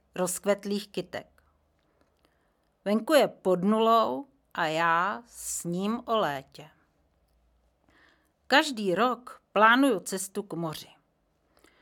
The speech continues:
Jezdíme však na dovolenou maximálně do chatky v jižních Čechách. Nejdřív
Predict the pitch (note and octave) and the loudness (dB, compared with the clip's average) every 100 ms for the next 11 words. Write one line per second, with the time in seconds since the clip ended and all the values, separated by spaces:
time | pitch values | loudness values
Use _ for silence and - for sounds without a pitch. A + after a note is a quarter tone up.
0 | _ - _ _ _ _ _ _ D4 D4+ | _ -20 _ _ _ _ _ _ 2 4
1 | A#3+ B3+ C4+ B3 - G#3 G#3+ G3+ A3 A3+ | 4 4 6 4 0 -4 0 4 4 6
2 | A3+ A3+ A3 G#3+ G#3+ G#3 B3+ C4 - B3 | 6 6 4 4 2 4 2 2 0 4
3 | A#3+ A3+ F#3+ E3+ F3 A3 G#3 - G3 F#3 | 4 4 0 -4 -4 -4 -4 -6 -6 -6
4 | F3 F#3 F#3 - D#3+ - - B2+ - - | -6 -6 -8 -8 -14 -14 -12 -14 -14 -18
5 | - - _ _ _ _ _ _ _ _ | -20 -20 _ _ _ _ _ _ _ _
6 | _ _ _ _ _ F3+ F3+ F3+ - A3+ | _ _ _ _ _ -2 -2 -2 -4 -2
7 | A#3+ B3 | -2 -6